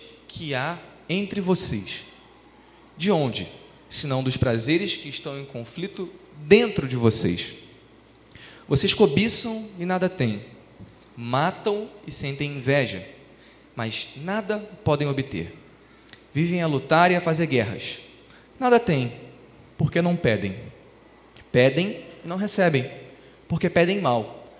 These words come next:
para esbanjarem em seus prazeres." Meus amados, esse texto ele é precioso porque ele nos indica a fonte do problema. Tiago aqui, ele é cirúrgico.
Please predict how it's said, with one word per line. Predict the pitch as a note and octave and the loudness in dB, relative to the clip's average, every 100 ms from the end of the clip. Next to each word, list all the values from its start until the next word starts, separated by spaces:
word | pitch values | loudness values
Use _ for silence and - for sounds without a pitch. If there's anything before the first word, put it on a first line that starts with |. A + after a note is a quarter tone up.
| - - - | -20 -6 0
para | C3+ | 0
esbanjarem | B2+ B2+ C3+ G#2+ A#2+ C3 D#3 D#3+ | 0 0 -2 0 2 2 2 -4
em | |
seus | D#3 C#3 - | -6 -6 -2
prazeres." | D3 A#2+ G2+ F2 - - - - - - - - - | -2 -2 -4 -8 -10 -12 -18 -20 -20 -20 -20 -20 -14
Meus | G3 | -8
amados, | G#3 G3 E3 - - - - - - | -4 -4 -4 -8 -12 -18 -20 -20 -8
esse | G3+ | -6
texto | - A#3 A3+ | -4 -4 -2
ele | G#3 | 0
é | |
precioso | G#3 F#3+ - F3 F3 | 2 2 2 0 0
porque | F3 E3+ F3+ | -2 0 0
ele | E3+ | 0
nos | F3+ E3+ | -4 -4
indica | E3+ E3+ F#3 | -4 -4 -6
a | |
fonte | - - G#3+ - | -6 -6 -6 -6
do | C#3+ | -6
problema. | C3+ A#2 G#2+ F#2+ G2 - - - - - - - - - - - | -6 -4 -6 -6 -10 -16 -20 -20 -20 -20 -20 -20 -20 -20 -20 -8
Tiago | - G3+ G3 | 0 0 0
aqui, | - G3+ G3+ G3 - F3+ | -4 -4 -4 -6 -6 -2
ele | G3 G3 G3 - | -2 -2 -6 -4
é | G3+ - - - - - | -6 -6 -18 -20 -20 -14
cirúrgico. | - - G3 C#3+ G#2+ - | -8 -4 2 2 2 -6